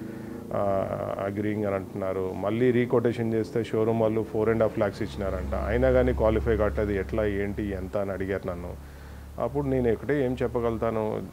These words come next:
నేను once open చేసిన తర్వాత engine can be restored. But ఎంతవరకు restored అని అంటే అండి, ఒక హార్ట్ పేషెంట్కి హార్ట్ ఆపరేషన్ చేసిన తర్వాత ఎంతవరకు రెస్-, రెస్టోర్ అవుతారు అన్న దాన్ని బట్టి నైంటీ ఫైవ్ పర్సెంటే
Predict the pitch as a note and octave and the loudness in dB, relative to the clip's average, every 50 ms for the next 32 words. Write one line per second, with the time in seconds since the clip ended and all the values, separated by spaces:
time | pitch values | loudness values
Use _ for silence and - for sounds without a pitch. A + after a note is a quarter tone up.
0 | - G#2 G2+ G2+ G2 F#2+ G2 A2 B2 A#2+ - G#2+ A2 G#2+ B2 C3 B2+ A#2+ B2 A2+ | -8 -8 -6 -6 -6 -4 -4 -4 -2 -2 0 0 0 0 0 -2 -2 -2 -2 -2
1 | A2+ A#2+ A#2 A2+ A2 A2 G#2+ G#2+ B2+ A2+ G#2 A2 A2+ C3 C#3 B2+ C3 C3 A#2+ A#2+ | -2 -2 -2 0 0 0 0 0 0 -2 0 0 0 0 0 2 0 0 2 2
2 | B2+ A#2+ G#2+ G#2 F#2+ - - - G#2+ G2 F2+ F2+ F2+ - - - G#2+ B2 C#3 C3+ | 2 2 2 0 -2 -4 -4 -4 -2 -2 -4 -6 -10 -12 -8 -4 -2 -2 -2 -2
3 | - A2+ - - - G#2+ G#2 G#2+ A2+ B2 B2 D3+ D3 C#3+ C#3 C#3 C#3 C#3+ C3 B2 | -6 -12 -10 -6 -4 -2 0 0 0 0 2 2 4 4 2 2 2 2 2 2
4 | A#2+ - - C#3 C3 B2+ A#2+ A2+ A2+ G#2+ G2+ G#2+ A2 G#2 G#2+ A#2 D3+ F3+ - - | 2 0 0 0 2 2 2 2 0 0 0 0 0 0 0 -2 -2 -4 -6 -12
5 | - - - - - - - - - - - - - - - - A#2 A2+ - C3 | -20 -20 -20 -20 -20 -20 -20 -20 -20 -20 -20 -20 -20 -20 -10 -8 -6 -4 -2 0
6 | A2+ A#2+ B2 C#3 C#3 - - D#3+ D3 - D#3 D3 C#3+ C#3+ D#3+ D3 C3 A#2+ A#2+ B2 | 4 6 8 6 8 6 4 4 4 4 4 2 2 2 2 2 6 8 8 8
7 | B2 B2 - - - - - - B2+ A#2 A#2 B2+ B2+ A#2+ C3 B2 A2+ B2+ B2 A#2 | 8 6 2 -6 -8 -6 0 2 2 2 2 2 0 0 0 0 0 0 0 0
8 | - C3 A#2 A#2+ A#2 A2+ A2+ G#2+ - A#2+ A2+ G#2+ G#2 G#2 A#2 A#2 C#3 C3+ C3 B2+ | 0 -2 0 2 2 2 2 2 2 2 2 2 2 2 2 2 2 2 2 2
9 | B2 - C#3+ B2 A#2+ A#2 G#2+ - - A2+ A2 A2+ G#2 - - B2+ B2 A#2+ A#2 G#2+ | 2 0 2 4 4 4 2 2 -2 -2 0 -2 0 0 0 2 4 4 4 4
10 | - A#2 A2 A2 G#2+ G#2+ G#2 G2+ G#2 G#2 G#2 G2+ G#2 G2 - B2 A2+ G#2+ G#2 G#2+ | 2 2 2 2 2 0 0 2 0 2 2 0 0 0 -2 -2 -2 0 0 0
11 | G#2+ G#2+ A#2+ A#2+ B2 A2+ A#2+ A#2 G#2 - B2 A#2 B2 A#2+ | 0 -2 -2 -2 -2 0 0 -2 -2 -2 -4 -4 -4 -6